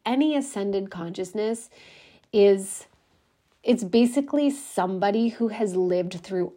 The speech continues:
all of these layers and mastered every single one of them so that they can still retain an ego, which means they have an investment in how it goes,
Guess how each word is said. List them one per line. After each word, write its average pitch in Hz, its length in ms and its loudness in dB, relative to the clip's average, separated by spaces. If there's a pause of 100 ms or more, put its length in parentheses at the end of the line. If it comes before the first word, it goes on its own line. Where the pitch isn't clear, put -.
all 185 300 0
of 214 160 -4
these 202 240 -6
layers 190 560 -2 (100)
and 190 300 -4
mastered 202 680 -2
every 233 420 -2
single 196 480 -6
one 175 180 -6
of 170 100 -8
them 170 320 -10 (260)
so - 280 -2
that 196 340 0
they 208 180 2
can 254 300 -2
still 226 640 0
retain 196 840 -2 (120)
an 175 240 -4
ego, 233 680 0 (380)
which 202 280 2
means 190 340 0
they - 140 -2
have 190 300 -4
an 185 80 -2
investment 180 1120 -2 (360)
in 214 200 2
how 202 360 0
it 202 200 -6
goes, 220 560 2